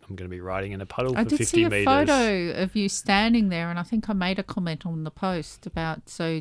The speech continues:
Speaker 2: did you ride through the puddle?"
Speaker 1: Yeah, we rode through most of them. Aaron's got a good video of me just riding with this big smile on my <laughs>
Speaker 2: Yeah.
Speaker 1: face through one of them. Um, but then, like, there's just a lot of mud through here as well
Speaker 2: Yeah.
Speaker 1: if it's quite wet.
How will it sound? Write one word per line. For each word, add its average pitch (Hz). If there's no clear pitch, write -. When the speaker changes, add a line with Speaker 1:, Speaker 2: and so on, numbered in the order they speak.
Speaker 2:
did 165
you 170
ride 170
through 254
the 254
puddle?" 311
Speaker 1:
Yeah, 156
we 147
rode 147
through 113
most 95
of -
them. 110
Aaron's 113
got 113
a 107
good 98
video 95
of 90
me 95
just -
riding 98
with 95
this 95
big 98
smile 95
on 98
my 104
<laughs> -
Speaker 2:
Yeah. 180
Speaker 1:
face -
through 117
one 107
of 104
them. 107
Um, 104
but 113
then, 117
like, 101
there's 104
just 110
a 107
lot 104
of 92
mud 92
through 95
here 95
as 95
well 98
Speaker 2:
Yeah. 95
Speaker 1:
if 92
it's -
quite -
wet. 95